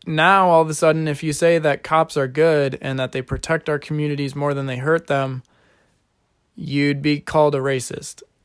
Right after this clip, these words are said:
And that's, that's part of cancel culture, and that's exactly what, um,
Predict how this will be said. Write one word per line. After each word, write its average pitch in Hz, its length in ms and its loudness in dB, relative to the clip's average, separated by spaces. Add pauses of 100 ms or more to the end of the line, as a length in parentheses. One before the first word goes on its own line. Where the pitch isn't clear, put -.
And 143 480 -2
that's, - 640 -4 (360)
that's 151 280 -4
part 170 260 2
of 160 140 -2
cancel 165 340 -4
culture, 160 380 2
and 135 120 -2
that's 135 200 -2
exactly 151 440 0
what, 143 440 0 (760)
um, 127 600 -4